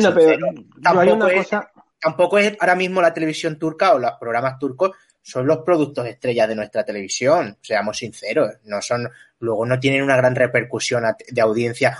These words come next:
Speaker 2: o por lo menos en redes sociales, yo no veo que la, el tema de Turquía o o el diario de hablar, la gente,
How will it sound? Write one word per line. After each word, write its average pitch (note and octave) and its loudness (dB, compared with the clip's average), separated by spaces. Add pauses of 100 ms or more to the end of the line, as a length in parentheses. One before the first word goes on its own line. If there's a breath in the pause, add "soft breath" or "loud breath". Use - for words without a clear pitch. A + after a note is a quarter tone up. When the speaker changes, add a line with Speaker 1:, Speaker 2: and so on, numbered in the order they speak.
(140 loud breath)
Speaker 2:
o C#3 0
por C#3+ 4
lo C3+ 4
menos D#3 4 (200 loud breath)
en D3+ 0
redes D#3+ 4
sociales, F3 2
yo E3+ 2
no A#3 4
veo E3 4
que C#3 0
la, D3 4
el C3 -4
tema C#3 2
de C3 0
Turquía C3 0
o D3+ 0 (180)
o D3 4
el C3 -4
diario D#3 2
de D#3+ 6
hablar, D3 2
la E3+ 2
gente, D#3+ -2